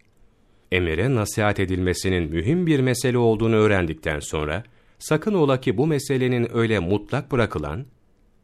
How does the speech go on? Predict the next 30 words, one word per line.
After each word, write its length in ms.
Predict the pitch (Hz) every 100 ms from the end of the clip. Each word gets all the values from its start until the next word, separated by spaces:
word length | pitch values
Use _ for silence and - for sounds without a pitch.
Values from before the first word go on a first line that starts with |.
| _
ve 120 | 98 95
herhangi 560 | 95 95 101 175 160
bir 80 | 147
sınırı 360 | - 131 123 120
olmayan 540 | 120 170 170 151 127
bir 60 | 123
mesele 360 | 110 - 104
olduğunu 400 | 104 98 92 165
zannetmeyelim. 760 | 131 87 80 139 - 80 73 71 - _ _ _ -
Nitekim 560 | 110 110 101 107 82
bu, 260 | 85 139 151
nasihatin 680 | 95 87 104 90 85 98 82
bir 120 | 135
takım 380 | 160 156 147 131
sınırlarının 680 | 127 113 104 101 98 101 98
olması 560 | 78 73 76 - 143 - _ _ _ _ 92
ve 180 | 90
bu 80 | 143
sınırlara 600 | 160 139 117 107 98 123
göre 240 | 170 147 143
tatbik 440 | 110 95 135 139
edilmesi 520 | 120 113 104 101 101
gereklidir. 640 | 85 76 76 82 73 69 - _ _ _ - -
Aksi 320 | 85 - 92
takdirde, 640 | - 71 - 80 78 104 127 _ _ -
ıslah 420 | 117 - 135 131
niyetiyle 560 | 95 95 90 180 185 120
başlayan 600 | 95 - 107 92 76 76
bu 120 | 95
iş, 240 | 104 -